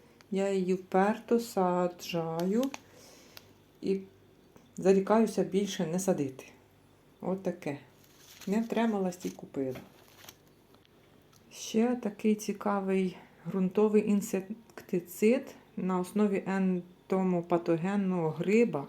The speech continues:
який бореться з дротянкою, медведкою, личинкою борозняка,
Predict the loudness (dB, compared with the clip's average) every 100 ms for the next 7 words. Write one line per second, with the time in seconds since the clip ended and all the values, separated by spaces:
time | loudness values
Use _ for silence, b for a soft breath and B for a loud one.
0 | -12 B B B B B B B -8 -4
1 | -4 -4 2 4 4 4 2 2 0 -4
2 | -10 -2 0 0 2 2 4 0 -2 -8
3 | -6 -4 -2 0 2 2 0 -4 -8 -6
4 | -2 -2 -2 -4 -4 -4 -2 0 0 0
5 | 0 0 -2 -4 -6 -4 -4 -4